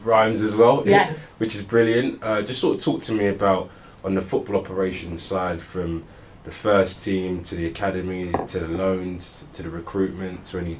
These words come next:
Speaker 1: sort of data or sort of marginal gain that you're looking at. What are you sort of doing behind the scenes to try and make you Championship ready?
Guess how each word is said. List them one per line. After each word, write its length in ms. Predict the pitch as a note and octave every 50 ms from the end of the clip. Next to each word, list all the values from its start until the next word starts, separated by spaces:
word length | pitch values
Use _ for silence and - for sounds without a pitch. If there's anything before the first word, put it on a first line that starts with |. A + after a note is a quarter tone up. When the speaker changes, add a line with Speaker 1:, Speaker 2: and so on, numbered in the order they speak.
| -
Speaker 1:
sort 180 | - - F#2 E2+
of 80 | E2 -
data 460 | - F#2+ G2 F#2+ F2+ F#2 - F#2+ F#2
or 200 | F2+ F2 E2+ E2+ - - - - - - -
sort 200 | - - - F#2+
of 40 |
marginal 380 | F#2+ G2+ G2 F#2 F2+ F#2+ F#2 F2
gain 200 | F2+ F#2+ F#2 F2+
that 40 | F2 E2+
you're 100 | E2 F2
looking 420 | G#2 A2+ G#2+ - - F#2+ D#2+ E2
at. 180 | E2 E2 D2+ - - - - - - - - - - - - - - - - - - - F2+ F2+ E2+
What 240 | G#2+ A#2+ C3+ D3 C3+
are 40 | C3+
you 200 | C3+ C3+ B2+ B2
sort 340 | - - B2 G#2 - G2+ G2
of 60 | F2+ - - -
doing 240 | A2+ A2 G#2 G2+ F2+
behind 400 | F#2+ F#2 F2 G2+ G2 F#2+ F2+ F2
the 40 | F2
scenes 300 | - - G2+ G2 F2 -
to 60 | F#2
try 300 | F2 - - G2 G2+ G2+
and 80 | F2+ E2+
make 180 | E2+ E2 D#2+ -
you 80 | -
Championship 540 | E2+ - D#2+ D2+ D2 D#2+ D2+ - - - -
ready? 240 | D2+ D2 C#2+ C2+ -